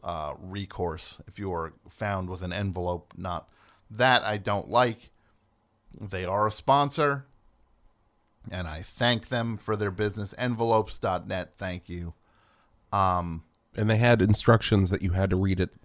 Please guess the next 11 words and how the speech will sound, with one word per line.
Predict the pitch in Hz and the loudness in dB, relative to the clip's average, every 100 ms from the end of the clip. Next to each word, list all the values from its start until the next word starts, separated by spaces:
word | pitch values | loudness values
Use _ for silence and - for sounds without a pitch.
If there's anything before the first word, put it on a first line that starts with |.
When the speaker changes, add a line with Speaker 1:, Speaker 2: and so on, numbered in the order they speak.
| - | 0
Speaker 2:
precisely | 101 - 110 117 - 117 104 101 - _ _ _ _ _ - | 0 2 0 0 -2 -2 0 -2 -6 _ _ _ _ _ -4
as | 92 113 110 | 2 2 4
written, | 107 - 90 90 | 0 2 0 0
Speaker 1:
As | 101 104 | -2 -4
written. | 101 80 76 | -8 -6 0
Speaker 2:
or | 98 98 | 4 6
you | 95 | 6
wouldn't | 95 90 | 4 4
be | 85 | 2
paid. | - - - - | -2 -8 -14 -10
Speaker 1:
Absolutely. | 90 90 - 90 80 73 87 | -8 -8 -8 -10 -12 -16 -18